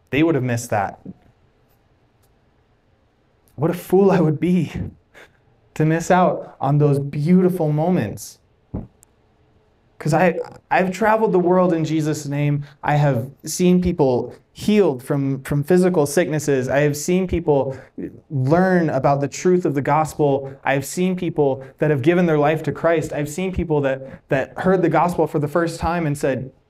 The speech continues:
"Yeah, I want that. Where is some water? I wanna go get baptized right now." I've seen that with my own eyes, and it's beautiful.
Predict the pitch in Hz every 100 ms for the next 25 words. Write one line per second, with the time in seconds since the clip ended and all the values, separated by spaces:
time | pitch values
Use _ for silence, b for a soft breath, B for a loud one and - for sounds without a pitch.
0 | _ 131 165 214 - 135 143 151 202 202
1 | 127 101 120 127 165 185 180 175 156 151
2 | 160 123 131 156 165 151 127 135 135 123
3 | 107 113 107 113 101 87 - _ - 127
4 | - - 208 202 165 160 160 170 180 180
5 | 175 156 - - - 190 214 214 190 131
6 | - -